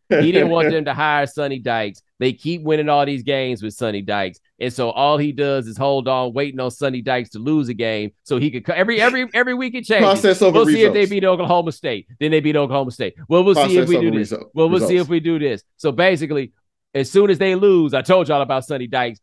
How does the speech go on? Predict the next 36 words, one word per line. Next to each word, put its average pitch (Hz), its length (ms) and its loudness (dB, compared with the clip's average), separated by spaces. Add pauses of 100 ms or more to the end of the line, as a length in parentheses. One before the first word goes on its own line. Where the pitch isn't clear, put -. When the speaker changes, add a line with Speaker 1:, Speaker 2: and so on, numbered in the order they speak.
(100)
Speaker 1:
But 151 120 0
if 165 120 0
they 160 140 0
win, 151 480 -2 (100)
he'll 165 140 0
be 156 160 -2
out 147 120 2
here 143 140 -2
peacocking. 123 520 -6 (640)
Speaker 2:
Look, 170 200 4
man, 123 440 0
I, 147 240 6
I'm 135 140 0
saying, 113 360 -4 (200)
let's 131 200 -8
just, - 280 -8
let's 190 160 -2
just, 220 240 -2
let's 233 140 -4
just 240 160 -4
get 233 140 -4
through 226 140 -2
this 214 160 -2
stretch 147 280 2
right 110 200 2
here. 90 360 -4
Okay, 131 340 -2
he's, 151 240 -2
he's 143 160 -2
got 147 120 4
a 123 40 4
losing 160 280 4
record 151 280 2
in 123 100 0
November, 117 600 -4 (360)
uh, 113 280 0